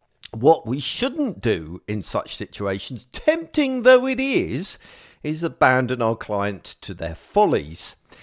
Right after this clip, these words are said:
If we do, not only will the quality of the content they produce be poor, but they're extremely likely to deliver that content late when they discover just how hard it is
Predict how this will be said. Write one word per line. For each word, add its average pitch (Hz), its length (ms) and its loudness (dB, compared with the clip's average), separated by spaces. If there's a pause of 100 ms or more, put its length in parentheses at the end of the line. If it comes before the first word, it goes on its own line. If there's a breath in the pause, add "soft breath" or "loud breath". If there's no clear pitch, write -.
(100)
If - 180 -8
we 208 120 -4
do, 262 560 0
not 123 180 -6
only 92 180 -10
will 95 120 -6
the - 80 -10
quality 117 800 -2
of 107 200 -8
the 104 60 -4
content 95 520 -8
they 87 140 -4
produce 92 460 -10
be 87 180 -12
poor, 208 520 4
but - 340 -4
they're 220 260 -6
extremely 196 640 -6
likely 135 380 0
to 117 120 -12
deliver 104 360 -6
that 101 200 -2
content 95 420 -6
late 175 640 -4
when 127 200 -4
they 127 100 -2
discover 120 420 -6
just 101 300 -12
how 104 180 -10
hard 92 380 -6
it 98 100 -8
is 90 300 -8